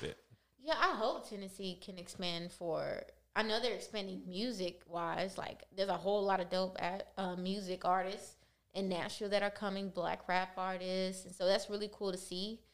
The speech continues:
Speaker 2: Um, so I think they're embracing that. But when it comes to the filming, I hope there'll be more feature films here, um, documentaries. I mean, I know there's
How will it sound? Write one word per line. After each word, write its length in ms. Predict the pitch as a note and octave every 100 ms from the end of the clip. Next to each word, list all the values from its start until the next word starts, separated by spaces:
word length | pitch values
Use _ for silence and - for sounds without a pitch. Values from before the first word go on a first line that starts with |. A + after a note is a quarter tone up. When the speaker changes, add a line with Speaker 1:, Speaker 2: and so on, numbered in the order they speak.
| _ _ _ -
Speaker 2:
Um, 140 | F#3 F#3+
so 120 | F#3
I 60 | G3
think 220 | G#3+ G#3
they're 120 | G3+
embracing 680 | F#3 F#3 F3 F#3+ - F3+ F3+ E3+
that. 320 | G#3 F#3 E3
But 120 | F#3+ E3+
when 100 | F#3
it 100 | F#3
comes 220 | F#3+ F#3
to 40 | F3+
the 140 | - - _
filming, 600 | A#3+ F4 D#4 F#3 E3+ E3+ - - -
I 40 | G3+
hope 220 | A#3 A#3+
there'll 140 | G3+
be 100 | G#3+
more 220 | G3 A3
feature 320 | - A3+ G3+ E3+
films 480 | - G#3+ A3+ A3+
here, 580 | - A3+ A3+ G#3+ G#3+ A#3 - _ _ _ -
um, 460 | F#3 F#3 F3+ F3 F3
documentaries. 1040 | - - F#3 F#3+ A3+ A3 A3 G#3+ G#3 G#3
I 40 |
mean, 160 | F#3 F#3+
I 100 | F3+
know 160 | G#3 A3
there's 220 | G#3+ G3+